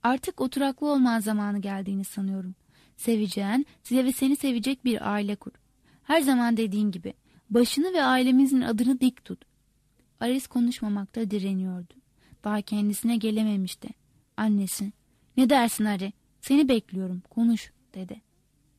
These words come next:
"Ne diyeyim anne? Baştan sona haklısın ama bana vakit ver. Kendimle mücadele edeyim.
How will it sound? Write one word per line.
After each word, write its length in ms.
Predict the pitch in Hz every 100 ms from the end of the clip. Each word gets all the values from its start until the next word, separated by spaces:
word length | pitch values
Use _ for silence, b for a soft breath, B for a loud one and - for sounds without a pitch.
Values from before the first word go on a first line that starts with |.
| _ -
"Ne 180 | 277
diyeyim 340 | 262 277 220 196
anne? 340 | 208 214 190 - _ _ _ _ _ -
Baştan 360 | 254 - 349
sona 320 | 370 294 294 294
haklısın 540 | 277 277 269 220 185 - _ _
ama 240 | - 254 220
bana 220 | 247 254
vakit 380 | 233 - 254 -
ver. 140 | - _ _ _ _ -
Kendimle 440 | 254 240 269 320
mücadele 600 | 311 247 254 240 233 226
edeyim. 280 | 208 185 185